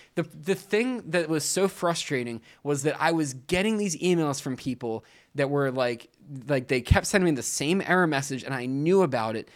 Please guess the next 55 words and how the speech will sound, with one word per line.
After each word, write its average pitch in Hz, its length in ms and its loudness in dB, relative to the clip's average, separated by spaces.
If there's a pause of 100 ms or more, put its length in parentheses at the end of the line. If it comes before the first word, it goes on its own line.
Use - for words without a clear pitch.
(140)
and 143 100 -4
I 156 120 2
was 175 120 0
just 160 160 -4
waiting 165 400 0
for - 140 -2
Apple 147 400 -2
to, 127 480 -4 (340)
like, 117 320 -4 (440)
get 175 220 2
to - 100 -6
my 160 200 2
message 143 420 -2
and 127 140 -6
approve 165 320 0
the 147 100 0
app. 131 160 0
There 135 80 -2
was 131 100 -4
nothing 180 240 0
I 160 140 2
could 151 160 -2
do 143 120 2
about 127 280 2
it. 127 140 0
I 127 100 -4
felt, 139 240 0
like, 131 140 -4
completely 143 340 -4
helpless. 123 420 -2 (260)
And 160 140 -2
remember, 185 200 2
this 170 120 -4
is, 220 120 -2
like, 196 120 4
a 147 120 0
free 185 420 0
app 151 280 0 (180)
that 143 120 -4
I 135 120 -2
made 165 280 0
for 180 140 -2
fun 147 460 -2 (120)
for 165 140 -2
myself 160 540 0
that 135 100 -2
I'm 120 220 -6
giving 165 320 2
to 165 100 -2
other 143 180 -2
people. 131 400 -6 (280)
It 151 120 -4
was 143 200 -4
just 135 260 -6 (340)
very, 170 840 0